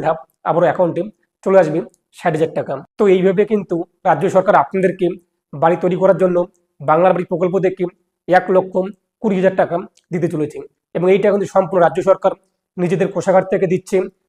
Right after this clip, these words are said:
এবং কেন্দ্র সরকার কিন্তু কোনো রকম এখানে এক পয়সাও কিন্তু দিচ্ছে না, যা রাজ্য সরকার জানিয়ে দিয়েছে। এর পাশাপাশি আপনি লিস্টে কীভাবে নাম দেখবেন, এ নিয়ে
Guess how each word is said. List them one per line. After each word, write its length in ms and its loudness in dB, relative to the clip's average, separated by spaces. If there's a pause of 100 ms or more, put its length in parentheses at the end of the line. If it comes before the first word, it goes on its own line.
(100)
এবং 120 -2 (100)
কেন্দ্র 200 -2 (100)
সরকার 200 2
কিন্তু 160 -2
কোনো 140 -2
রকম 200 0
এখানে 220 -2 (380)
এক 220 0
পয়সাও 300 2
কিন্তু 240 -2 (340)
দিচ্ছে 260 -2
না, 100 0 (360)
যা 140 0
রাজ্য 220 0
সরকার 240 0 (400)
জানিয়ে 240 0
দিয়েছে। 240 -4 (420)
এর 180 -2
পাশাপাশি 400 2
আপনি 140 -6 (100)
লিস্টে 260 -4
কীভাবে 220 2
নাম 100 2 (100)
দেখবেন, 240 -2 (380)
এ 80 -2
নিয়ে 140 4